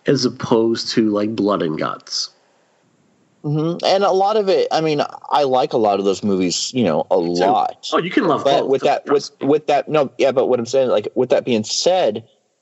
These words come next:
Speaker 2: uh, you know, I can understand that a lot of those movies, I mean, the truth is, a lot of them are product.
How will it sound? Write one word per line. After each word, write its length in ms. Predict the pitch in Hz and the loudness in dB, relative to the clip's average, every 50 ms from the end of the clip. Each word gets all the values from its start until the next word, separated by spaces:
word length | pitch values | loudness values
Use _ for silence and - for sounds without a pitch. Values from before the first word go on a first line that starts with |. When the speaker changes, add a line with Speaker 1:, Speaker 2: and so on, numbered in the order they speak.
| _ - - - _ _ | _ -20 -20 -20 _ _
Speaker 2:
uh, 380 | 123 127 117 110 95 80 73 - - _ _ _ _ _ _ _ _ _ _ _ _ _ - | 0 2 2 2 2 0 0 -2 -4 _ _ _ _ _ _ _ _ _ _ _ _ _ -4
you 120 | 147 147 | 0 2
know, 160 | 143 139 135 - | 2 2 2 2
I 160 | 131 135 143 | 0 0 -2
can 240 | 139 - - 160 147 | -2 -2 -2 -2 0
understand 680 | - - 143 135 131 123 - - - 151 151 160 160 147 | 0 0 0 0 0 -2 -2 -2 0 0 0 2 2 0
that 80 | 127 - | 0 2
a 80 | 120 117 | 2 2
lot 240 | 113 113 107 123 | 2 2 2 2
of 80 | 143 139 | 2 2
those 240 | 127 117 117 113 117 | 2 2 0 0 -2
movies, 720 | 120 110 107 104 104 101 101 101 101 98 - - - - _ _ _ - 113 | -2 0 0 0 0 0 0 -2 -2 -4 -6 -8 -10 -12 _ _ _ -2 0
I 80 | 127 | 0
mean, 80 | 135 127 | 0 0
the 60 | 123 | -2
truth 280 | - - 151 139 - 190 | 0 0 0 0 2 2
is, 160 | 202 165 131 | 2 2 2
a 80 | 110 | 2
lot 240 | 92 107 107 120 123 | 4 4 2 2 2
of 80 | 131 123 | 0 0
them 220 | 131 120 120 104 - - | -2 -2 0 0 0 0
are 600 | 92 104 107 110 117 120 123 123 117 113 - _ _ _ _ _ _ _ _ _ _ _ _ _ _ _ - | 2 2 2 2 2 0 0 -2 -4 -6 -8 _ _ _ _ _ _ _ _ _ _ _ _ _ _ _ -6
product. 580 | - - 175 220 208 - - - _ - - | -2 0 0 0 0 -2 -4 -6 _ -16 -20